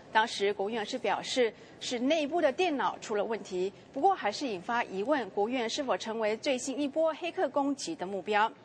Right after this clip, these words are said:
那么，针对美国公司指控中国军方是幕后黑手的最新报告，白宫以及国务院都没有评论被窃取的电脑资讯到底对美国带来多少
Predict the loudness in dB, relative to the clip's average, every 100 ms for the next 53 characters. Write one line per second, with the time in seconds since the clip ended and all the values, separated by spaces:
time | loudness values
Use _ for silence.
0 | -20 -20 -20 -8 0 0 4 2 4 2
1 | 0 0 0 0 0 0 0 0 -6 -4
2 | 2 2 2 -12 -20 2 4 4 0 2
3 | 2 0 -2 0 0 0 -2 -4 0 0
4 | 0 -6 -10 -6 0 0 4 2 2 -4
5 | -4 0 0 0 -2 -4 -6 -6 -4 -4
6 | -2 0 2 2 2 -10 0 4 6 4
7 | 2 -2 -2 0 0 0 -2 -2 -2 -2
8 | -2 -2 0 -2 -4 -8 -4 2 2 0
9 | -10 4 6 6 0 0 0 0 -4 0
10 | 0 0 -2 0 -4 -4 -10 -6 -4 0
11 | -2 -4 -6 6 6 6 -2 0 0 0
12 | 0 -4 -2 2 2 2 2 2 2 0
13 | 0 0 0 -2 -2 -2